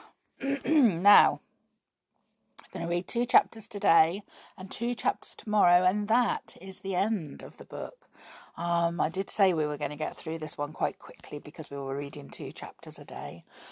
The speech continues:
So, um, but we've only got four chapters left. So, today and tomorrow. So tomorrow we'll find out how it all ends.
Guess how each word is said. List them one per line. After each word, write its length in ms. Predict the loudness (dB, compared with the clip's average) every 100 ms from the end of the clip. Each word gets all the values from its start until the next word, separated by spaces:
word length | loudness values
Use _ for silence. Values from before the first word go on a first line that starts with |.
| -18
So, 500 | -2 4 6 4 0 -4
um, 340 | -2 0 -2 -4
but 140 | -4
we've 160 | -2 0
only 240 | 0 0
got 180 | -2 -4
four 360 | 2 6 6
chapters 480 | 6 2 0 -4 -2
left. 500 | 2 2 0 -6 -12
So, 800 | -10 -2 4 4 4 2 2 0 -2 -14 -20 -20
today 500 | -18 2 8 10 10
and 180 | 8 2
tomorrow. 720 | -4 2 4 6 6 2 -4 -14 _ _
So 100 | -20 -20
tomorrow 380 | -8 -4 -2 -4
we'll 160 | -12
find 340 | -10 -8 -6 -6
out 180 | -6
how 200 | -6 -4
it 60 | -4
all 200 | -4 -4
ends. 600 | -2 -2 -4 -8 -12 -14